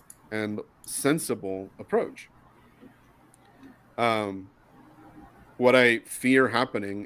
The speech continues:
is that same thing restarting in the TypeScript world,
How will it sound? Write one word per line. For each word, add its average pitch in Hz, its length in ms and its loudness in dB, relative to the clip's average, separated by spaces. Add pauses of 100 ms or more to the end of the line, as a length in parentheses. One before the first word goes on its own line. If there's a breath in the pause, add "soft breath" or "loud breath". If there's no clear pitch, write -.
is 104 220 -10
that 104 320 -6
same 110 440 -4
thing 110 300 -6
restarting 101 840 -4 (360)
in 110 140 -4
the 101 80 -4
TypeScript - 580 -6
world, - 240 -14